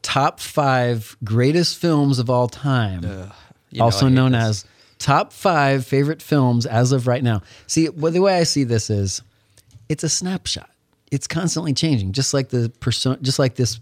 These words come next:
Speaker 1: these polls, they change. I mean, wouldn't you think that if Citizen Kane, um, is the best, I mean, I guess the next, some movie that is, comes out later could be, but why would a movie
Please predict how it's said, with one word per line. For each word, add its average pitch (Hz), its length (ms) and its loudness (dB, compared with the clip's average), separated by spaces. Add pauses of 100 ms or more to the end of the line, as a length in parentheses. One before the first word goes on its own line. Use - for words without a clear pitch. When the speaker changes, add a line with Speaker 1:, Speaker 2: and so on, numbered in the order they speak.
Speaker 1:
these 117 160 -2
polls, 110 540 -2 (480)
they 131 140 0
change. 123 440 0
I 117 40 2
mean, 120 140 0
wouldn't 151 240 2
you 139 60 0
think 139 340 0
that 110 260 -4 (200)
if 117 120 0
Citizen 123 520 0
Kane, 117 520 0 (680)
um, 98 500 -2 (1160)
is 120 180 2
the 110 60 -2
best, 127 540 -2 (580)
I 120 40 0
mean, 117 160 0
I 123 80 0
guess - 400 -2 (120)
the 110 200 -6
next, - 360 -6
some 117 180 2
movie 113 260 4
that 101 160 -4
is, 104 160 -2
comes 120 280 0
out 101 140 -2
later 104 220 0
could 98 220 -4
be, 98 180 -4
but 104 240 -6 (760)
why 135 380 0
would 170 220 2
a 147 60 2
movie 131 640 2